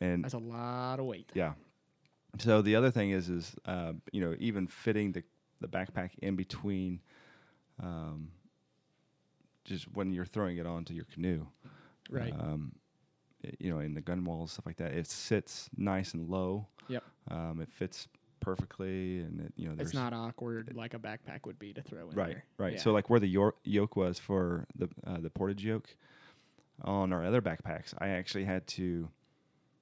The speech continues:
Speaker 1: I, I had to kinda tilt it sideways and get it, you know, since it was so long
Speaker 2: Yeah.
Speaker 1: versus wide and short,
Speaker 2: Right.
Speaker 1: I had to kind of, you know, snake it underneath the, the portage yoke and stuff like that just to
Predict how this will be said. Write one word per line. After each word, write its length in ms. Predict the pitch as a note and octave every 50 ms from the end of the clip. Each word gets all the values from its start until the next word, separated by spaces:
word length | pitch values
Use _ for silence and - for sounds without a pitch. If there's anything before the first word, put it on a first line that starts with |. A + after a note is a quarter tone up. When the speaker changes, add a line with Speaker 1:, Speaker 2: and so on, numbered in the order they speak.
| _ _ _ _ _ _ _ _ _ _ _ _ _ -
Speaker 1:
I, 220 | F#2+ F2+ - -
I 20 |
had 140 | G2+ G#2+ G2+
to 80 | G2 F2
kinda 240 | - - B2 F#2+ -
tilt 320 | - - - A2 - -
it 100 | F#2+ -
sideways 800 | - - A2 G#2+ A2 G2+ E2+ E2+ E2 D#2+ D#2+ D#2+ E2 E2 - - - -
and 280 | F2+ F2 E2+ F2 E2
get 160 | - G2 G2
it, 100 | F2 - - _ _ _ -
you 100 | G2 F#2
know, 260 | E2+ D#2+ D#2+ D#2+ D#2+ G2+ A#2 -
since 220 | - - G2+ F2+ G2+
it 80 | G2+
was 120 | F2+ E2+ -
so 200 | - - F#2+ F2
long 520 | E2 D#2+ F2 G2+ A2+ A2 G2 E2 D#2+ D#2
Speaker 2:
Yeah. 60 | D#2 D2+ D#2+ D#2+
Speaker 1:
versus 380 | - - E2 D#2+ D#2+ D#2+ D#2 - -
wide 400 | F#2+ F#2 F#2+ G2+ G2 F#2+ F#2+ E2+
and 240 | E2 D#2 D#2+ D#2 C#2+ - _ _ _ _ _ _ _ - - -
short, 440 | - - - B2 B2+ A2 F#2+ - - -
Speaker 2:
Right. 240 | A2+ A#2 A2+ A2 - - -
Speaker 1:
I 60 | F#2
had 120 | G2 F2+ F2
to 80 | F2+
kind 200 | - - G2+ F#2
of, 160 | F2+ E2+ D#2 - - - - -
you 120 | - - F2
know, 80 | D#2 D#2
snake 320 | - - G#2+ G2+ - -
it 40 | G2
underneath 440 | F#2+ F#2+ F#2 F2+ F#2 F#2 F#2 - -
the, 240 | F2 E2+ E2+ D#2+ D#2 -
the 80 | D#2+ -
portage 340 | - G2 F#2 F2+ E2 D2
yoke 200 | F2 E2 E2 D#2+ -
and 80 | F2
stuff 120 | - - -
like 140 | E2 D#2+ -
that 200 | - F#2 E2+ -
just 280 | - G2 G2 - - -
to 100 | E2+ E2